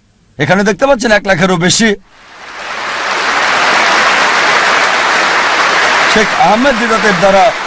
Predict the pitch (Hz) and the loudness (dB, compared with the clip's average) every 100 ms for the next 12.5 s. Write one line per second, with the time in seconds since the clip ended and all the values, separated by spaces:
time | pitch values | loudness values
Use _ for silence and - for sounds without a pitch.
0 | - 196 233 233 214 196 185 185 196 156 | -4 -2 -2 0 0 2 4 4 4 2
1 | - - - - - - - - - - | -4 -8 -8 -10 -10 -12 -10 -10 -10 -12
2 | - - - - - - - 175 262 285 | -12 -12 -12 -14 -14 -14 -2 -2 0 0
3 | 269 214 185 233 151 190 202 190 170 160 | 0 -4 0 -2 2 2 2 0 -2 -4
4 | 160 170 180 165 165 160 202 233 - - | -4 0 0 0 2 4 4 2 -6 -2
5 | 151 208 - 294 277 339 339 349 320 302 | 0 0 2 4 6 4 2 -2 2 4
6 | 269 220 135 - _ - 107 190 202 - | 6 4 2 -4 _ -16 2 2 2 2
7 | 285 196 - 208 233 269 233 240 240 311 | 2 2 2 2 4 2 2 4 6 6
8 | 370 - _ - 139 285 320 370 - 269 | 4 0 _ -4 2 4 4 2 4 2
9 | 226 - 110 - _ _ _ _ _ _ | 2 0 -4 -10 _ _ _ _ _ _
10 | _ _ _ _ _ _ - 120 127 151 | _ _ _ _ _ _ -2 4 4 4
11 | 185 202 208 233 247 302 277 214 208 240 | 4 2 4 2 4 4 4 2 2 2
12 | 311 381 247 196 156 | 2 0 2 2 0